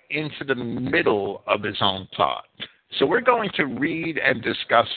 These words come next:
the parenthetical statement, and then we will return to verse twelve and put it with verse eighteen at the end of verse seventeen. That's confusing, I know. That's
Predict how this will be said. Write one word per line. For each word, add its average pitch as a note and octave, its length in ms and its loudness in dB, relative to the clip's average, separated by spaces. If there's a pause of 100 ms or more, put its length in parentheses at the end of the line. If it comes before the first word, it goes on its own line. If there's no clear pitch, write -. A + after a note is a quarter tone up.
the E2+ 80 -10
parenthetical G#2+ 800 0
statement, F#2+ 440 -4 (560)
and A#2 340 0
then F3+ 500 2 (160)
we C#3 160 2
will C3 180 2
return A#2+ 520 0
to A2 80 -6
verse G2+ 260 0 (180)
twelve A2+ 680 4 (1200)
and A#2 280 2
put D3+ 140 2
it G2 100 -4
with B2 180 0 (120)
verse A2 320 2
eighteen A2 880 -4 (100)
at G#2 140 0 (100)
the G#2+ 300 -4
end A#2 580 2 (140)
of F2 420 2 (100)
verse E2+ 260 -6 (180)
seventeen. - 460 -6 (800)
That's F2 260 -4
confusing, B2+ 720 -2
I G2 160 4
know. G#2 480 2 (500)
That's A#2+ 180 0